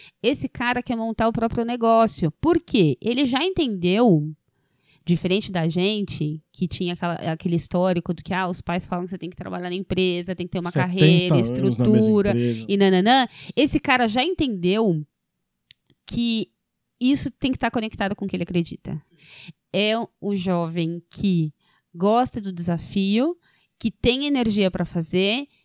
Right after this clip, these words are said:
Speaker 1: que quer utilizar de forma inteligente aquilo que ele já começa a perceber que tem. Então, bacana. De novo, não tô desmerecendo quem quer trabalhar e fazer uma carreira em, no corporativo e em empresas.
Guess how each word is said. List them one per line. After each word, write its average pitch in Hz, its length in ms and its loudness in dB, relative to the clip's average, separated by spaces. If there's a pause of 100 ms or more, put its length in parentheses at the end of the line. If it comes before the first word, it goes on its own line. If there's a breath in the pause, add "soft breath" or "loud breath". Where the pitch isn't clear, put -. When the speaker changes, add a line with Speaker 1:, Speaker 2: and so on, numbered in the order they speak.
Speaker 1:
que 269 140 -2
quer 262 360 0
utilizar 220 680 2
de - 120 -6
forma 208 280 0
inteligente 190 800 2
aquilo 247 380 0
que 214 400 0
ele 185 300 4
já 214 220 2
começa 247 600 -2
a 214 160 0
perceber 175 720 -2 (320)
que 202 140 0
tem. 220 460 4 (560 loud breath)
Então, 262 460 0 (220)
bacana. 202 520 0 (140)
De 175 120 0
novo, 156 500 4 (120)
não 170 160 -2
tô 202 100 2
desmerecendo 226 540 0
quem 262 160 -2
quer 240 160 0
trabalhar 226 360 0
e 233 40 0
fazer 233 220 -2
uma 240 140 -4
carreira 226 340 -2
em, 226 240 -6
no 208 140 -2
corporativo 214 960 -2
e 202 160 -4
em 220 40 -4
empresas. 196 420 -2